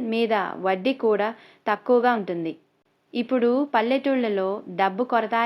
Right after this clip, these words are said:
ఎక్కువే, కానీ ఇంట్లో బంగారం ఉంది కాబట్టి దానితో బ్యాంకు నుంచి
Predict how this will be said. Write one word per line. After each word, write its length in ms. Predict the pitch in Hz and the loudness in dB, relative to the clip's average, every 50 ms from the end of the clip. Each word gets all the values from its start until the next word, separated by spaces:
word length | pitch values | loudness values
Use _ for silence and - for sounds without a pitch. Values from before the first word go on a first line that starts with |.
| - - | -2 -4
ఎక్కువే, 360 | 196 190 - 208 190 190 180 - - _ _ _ _ _ _ _ _ _ _ - | -8 -8 -4 -2 -2 -2 -2 -4 -8 _ _ _ _ _ _ _ _ _ _ -2
కానీ 320 | - 247 247 262 277 302 330 311 254 233 | 0 2 2 4 4 4 4 4 2 2
ఇంట్లో 380 | 233 240 233 277 285 294 294 | 0 -2 0 2 4 4 4
బంగారం 540 | 240 202 202 202 208 226 240 247 254 262 254 - | 4 2 0 0 2 2 4 4 4 2 0 -2
ఉంది 220 | - 208 196 196 196 | -4 -4 -4 -4 -2
కాబట్టి 500 | 196 185 180 175 180 175 175 - 202 208 226 - _ _ _ _ _ _ _ _ _ _ _ _ - 196 | 0 0 0 0 -2 -4 -4 -4 -4 -4 -4 -8 _ _ _ _ _ _ _ _ _ _ _ _ -8 -2
దానితో 400 | 208 214 214 220 220 208 247 254 247 | 0 2 2 0 0 0 2 2 2
బ్యాంకు 340 | 202 190 185 190 196 196 202 | 2 2 0 0 -2 -4 -6
నుంచి 320 | 196 185 180 - 196 180 | -6 -6 -6 -6 -8 -8